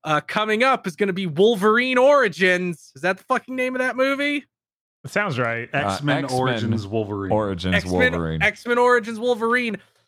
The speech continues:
Speaker 1: a movie we're doing because of the writer's strike. We have to remind people what happened the last time there was a writer's strike.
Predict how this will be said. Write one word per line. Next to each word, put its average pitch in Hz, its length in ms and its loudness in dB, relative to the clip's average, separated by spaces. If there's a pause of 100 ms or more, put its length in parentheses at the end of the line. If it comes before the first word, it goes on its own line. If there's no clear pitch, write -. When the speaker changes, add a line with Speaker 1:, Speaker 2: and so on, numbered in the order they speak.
(100)
Speaker 1:
a 190 80 0
movie 220 380 2
we're 226 260 -2 (140)
doing 226 360 0
because 208 600 -2 (140)
of 185 100 -2
the 175 80 -2
writer's 156 420 0
strike. 139 460 -2
We 147 100 -6
have 147 220 -2
to 151 100 -8
remind 143 340 -4
people 139 260 -10
what 131 120 -6
happened 135 320 -4
the 127 60 -8
last 135 320 -2
time 127 220 -6
there 120 120 -14
was 117 160 -16
a 131 40 -12
writer's 117 360 -12
strike. 113 420 -12